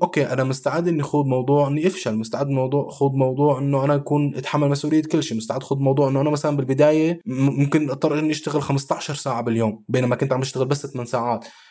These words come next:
مستعد إني أتحمل هاي الأمور، بس ماني مستعد إنه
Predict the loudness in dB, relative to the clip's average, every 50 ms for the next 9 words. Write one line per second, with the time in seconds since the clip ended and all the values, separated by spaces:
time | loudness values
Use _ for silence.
0 | _ _ -4 0 2 2 2 2 0 0 0 0 -2 0 0 2 0 0 0 0
1 | 0 0 2 2 2 2 2 2 0 0 0 0 0 -2 -2 -2 -2 0 0 0
2 | -2 -2 -2 0 0 0 0 0 -2